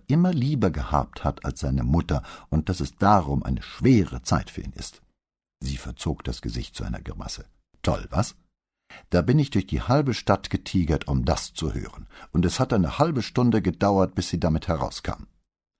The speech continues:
„Was haben die anderen gesagt?“ „Luciana sagt“, ich musste bis nach Castello, um sie zu treffen, „dass Francesca ihre Mutter richtig hasst, weil sie ihren Vater immer so rumschubst,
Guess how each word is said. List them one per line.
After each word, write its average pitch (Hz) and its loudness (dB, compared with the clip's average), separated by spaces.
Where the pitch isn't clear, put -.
„Was - -2
haben 92 -4
die 85 -6
anderen - 4
gesagt?“ - -12
„Luciana 120 2
sagt“, 85 -2
ich 69 -4
musste 95 -2
bis - -4
nach - -4
Castello, - -4
um 58 -6
sie 55 -8
zu - -8
treffen, - -8
„dass 85 0
Francesca 139 -2
ihre 90 -2
Mutter 85 0
richtig - -6
hasst, - -2
weil 69 -2
sie 69 -6
ihren - -6
Vater - -2
immer 73 0
so - -4
rumschubst, - 0